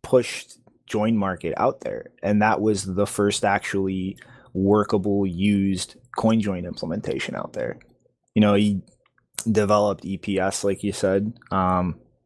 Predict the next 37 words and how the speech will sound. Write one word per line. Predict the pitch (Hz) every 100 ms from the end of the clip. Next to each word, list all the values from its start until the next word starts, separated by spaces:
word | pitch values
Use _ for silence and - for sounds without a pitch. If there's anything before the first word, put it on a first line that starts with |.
| _ -
to | 113
try | - 104 98
and | 95
actually | 92 - 98 87
get | 92 -
people | 95 82 95 92
using | 92 92 90 92 92
their | 90
own | 90 87
nodes. | 85 85 90 107 - - _
Um, | 90 90 90 - - - -
and | 123
he | 123
actually, | 214 - 165 120
you | 110
know, | 117 110
this, | 104 135 -
this | 123 -
is | 127
still | - 123 117
kind | - 110 104
of | 92
languishing | 95 101 98 98 - 98 95
as | 90 92
an | 87
idea, | 85 82 143 104 92 - - - - -
but | 120
also | 110 123 - 127
designed | 117 110 104 101 98 98 92 -
a, | 98 98 95 92
uh, | 90 90 87 85 - _ - -
a | 98
variation | 101 107 101 101 98 - 104 98
of | 92 90 - -
P | 113 107
two | - 110
pool, | 98 - 73 - -